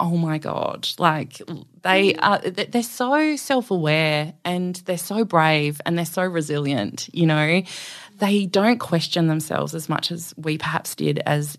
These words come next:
Speaker 1: young girls and teenagers. I know there is huge problems with anxiety and depression, but I'm really hopeful that we are turning things around. You know, we are understanding that we need boundaries between,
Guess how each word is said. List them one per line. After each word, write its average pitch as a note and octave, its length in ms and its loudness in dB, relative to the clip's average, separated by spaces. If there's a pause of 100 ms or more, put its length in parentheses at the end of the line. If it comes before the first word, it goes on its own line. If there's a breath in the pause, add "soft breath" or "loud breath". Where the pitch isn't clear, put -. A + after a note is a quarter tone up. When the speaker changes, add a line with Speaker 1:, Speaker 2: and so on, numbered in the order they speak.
Speaker 1:
young C#3+ 640 -2
girls C#3+ 400 0
and D3 160 2
teenagers. D3 840 -4 (460 loud breath)
I F3+ 80 0
know A3+ 460 0 (160)
there F3+ 260 -2
is E3 580 -4
huge G#3 480 -2
problems D#3+ 680 0 (340 loud breath)
with D#3+ 280 0
anxiety E3 840 0
and - 160 -2
depression, E3 680 -2 (480 soft breath)
but - 160 0
I'm G#3 240 4
really A3 320 4
hopeful D#3+ 1040 -2
that E3 260 0 (160)
we F3+ 280 -10
are F3+ 200 -2
turning A3 400 2
things F#3+ 240 -2
around. D#3 540 2
You F#3 80 -2
know, E3+ 240 0
we F#3+ 240 0
are F#3 120 0
understanding E3+ 840 0
that - 120 -2
we E3+ 120 -2
need D#3+ 260 -6
boundaries D#3+ 460 -4
between, D#3+ 500 -2